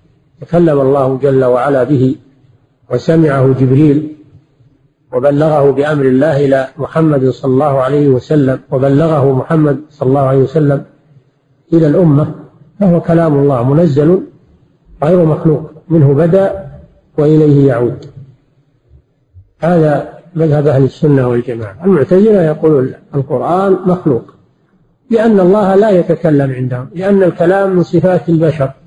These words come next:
فلو أثبتوا الكلام بزعمهم لشبهوا الله بخلقه. هذه شبهتهم الباطلة، نفي التشبيه، استغلوا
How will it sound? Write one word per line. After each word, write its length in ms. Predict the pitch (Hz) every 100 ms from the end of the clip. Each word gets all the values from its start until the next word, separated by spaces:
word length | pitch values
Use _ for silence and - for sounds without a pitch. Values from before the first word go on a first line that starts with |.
| - - - - - - -
فلو 260 | 185 202
أثبتوا 400 | 202 175 185 175
الكلام 500 | 165 165 156 175 175
بزعمهم 640 | 143 131 151 135 160 208 214 - _ _ _ _ _ _
لشبهوا 540 | 170 - 202 165 147 151
الله 300 | 147 156 151
بخلقه. 520 | 139 - 143 - - _ _ _ _ _ _ _ _ _ _ _ -
هذه 320 | 190 202 185
شبهتهم 560 | 190 165 180 175 160
الباطلة، 480 | 151 156 139 160 151 - _ _ - - _ _ _ -
نفي 240 | 190 196 185
التشبيه، 580 | - 160 - 151 147 - - - _ _ _ _ _
استغلوا 720 | 202 - 185 190 208 175 185